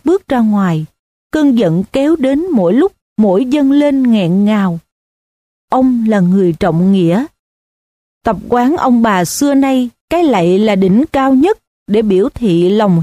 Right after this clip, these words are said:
hiếu thảo với tổ tiên. Còn Tạo, từ ngày nhập ngũ, anh cũng được quân đội giáo dục đạo đức, trọng nghĩa, trọng nhân. Lễ của anh là đứng thẳng để giữ lễ, đứng thẳng để báo đáp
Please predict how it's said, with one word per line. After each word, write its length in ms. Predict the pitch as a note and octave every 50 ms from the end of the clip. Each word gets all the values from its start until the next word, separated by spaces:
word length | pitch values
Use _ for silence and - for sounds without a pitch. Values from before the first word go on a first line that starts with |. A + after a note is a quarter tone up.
| D#3
hiếu 220 | F3+ B3+ D#4 F#4 G#4 -
thảo 320 | - G#3+ F#3+ E3+ E3 G3 A3+ A#3
với 100 | D#4+ -
tổ 260 | - A3+ F3+ F3+ A#3 -
tiên. 280 | - C4+ C4 B3+ B3 A#3+ - _ _ _ _ _ _ _ _ _ _ _ _ _ _ _ _ _
Còn 240 | A#3+ A3 F#3+ F3
Tạo, 480 | - - G3+ F3+ E3 D#3+ E3 E3+ F3+ G3+ G#3+ -
từ 140 | - A#3 G#3+
ngày 280 | G#3 G#3 G#3 G3+ F#3+
nhập 180 | F#3 F#3+ G3+ F#3 - -
ngũ, 380 | - G#3 G#3 F#3 E3+ F3+ A#3 E4 - _ _ _ _ _ _ _
anh 320 | - B3+ B3+ A#3+ A3+ A3 G#3+
cũng 300 | - - G3 G3+ A#3+ B3+
được 180 | B3+ G#3 F3+ - _
quân 220 | - C#4+ C4+ B3+
đội 240 | A3+ G3+ F3 F3 F#3+
giáo 240 | F#3+ A#3 A#3 C#4+ F4
dục 260 | D#4 A#3+ G#3+ - -
đạo 180 | G3 G3 F3+ F3+
đức, 200 | G#3+ D#4 F#4 - _ _ _ _ _ _
trọng 340 | - G#3+ F#3 F#3 G3 G#3 A3+
nghĩa, 280 | A3 G3 F3 E3+ G3+ C#4+ - _
trọng 320 | - G3 E3 E3 F3+ G#3
nhân. 240 | A3+ B3+ B3+ B3 B3 A#3 - _ _ _ _ _ _ _ _ _ _ _ _
Lễ 280 | - A#3 A3 G3 G#3+ B3+
của 140 | - D4+ C#4+
anh 360 | - C4+ C4+ C4 B3 A#3+ A3+ A3
là 140 | G#3+ F#3+
đứng 360 | E3 E3+ A3 C4 C#4 E4 G4 A4+ -
thẳng 380 | - A#3+ F#3 E3 F#3 A3+ C#4
để 100 | A#3+ F#3+
giữ 240 | A3+ G#3 G3 F3+ F#3+
lễ, 440 | B3 C#4 B3 G#3 F3 E3 F3+ B3 D#4+ - _ _ _ _ _ _
đứng 260 | G#3 C4+ D4+ F4+ A4 A#4 -
thẳng 360 | - A#3 F3 F3 G#3 B3+ B3+
để 100 | G3+ F#3+
báo 220 | F#3+ A#3+ C4 D4+
đáp 300 | C#4+ B3+ D#4 F4+ G4+ -